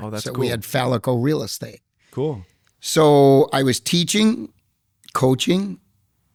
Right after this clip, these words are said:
Speaker 2: and selling real estate in nineteen eighty-one. That was when I started. And, uh,
Speaker 1: So you could, it's fair to say you've seen some things.
Speaker 2: seen some things. I probably helped about seven thousand people in real estate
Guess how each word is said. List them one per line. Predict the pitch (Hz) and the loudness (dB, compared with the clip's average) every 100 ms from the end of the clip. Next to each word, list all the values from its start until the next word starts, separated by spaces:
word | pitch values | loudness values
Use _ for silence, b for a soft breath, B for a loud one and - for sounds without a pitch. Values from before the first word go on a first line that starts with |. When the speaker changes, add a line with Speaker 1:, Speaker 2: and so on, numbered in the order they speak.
| _ | _
Speaker 2:
and | 131 127 | -4 -4
selling | 107 139 135 127 | -4 -2 -2 0
real | 123 117 | -2 -2
estate | 117 - 120 120 | -4 -6 -10 -10
in | 120 | -8
nineteen | 117 117 113 120 113 | -6 -6 -6 -8 -8
eighty-one. | 113 113 107 104 | -8 -8 -10 -14
That | 107 - | -16 -12
was | 110 | -12
when | 120 110 | -10 -12
I | 104 | -12
started. | 110 - 147 120 - _ b b b b b _ | -12 -12 -12 -14 -20 _ b b b b b _
And, | 131 123 113 107 110 120 | -10 -8 -8 -8 -10 -10
uh, | 113 110 110 107 | -10 -10 -10 -12
Speaker 1:
So | 107 | -10
you | 123 | -10
could, | 120 | -12
it's | 113 - | -12 -10
fair | 120 | -8
to | 92 | -8
say | - | -8
you've | 90 87 | -10 -10
seen | 101 113 | -12 -12
some | - | -14
things. | - 87 - | -20 -20 -20
Speaker 2:
seen | - 170 175 165 | -10 -4 -4 -4
some | 127 113 | -6 -8
things. | 117 101 104 | -10 -12 -10
I | 117 | -12
probably | - 165 170 | -6 -4 -2
helped | 143 147 131 | -4 -4 -6
about | 117 113 | -10 -10
seven | - - 127 139 135 | -10 -8 -8 -8 -10
thousand | - 113 120 131 123 131 - | -8 -8 -6 -6 -8 -10 -8
people | 131 120 135 | -10 -10 -10
in | 131 123 | -8 -8
real | 127 | -10
estate | 131 - 135 143 | -10 -12 -12 -14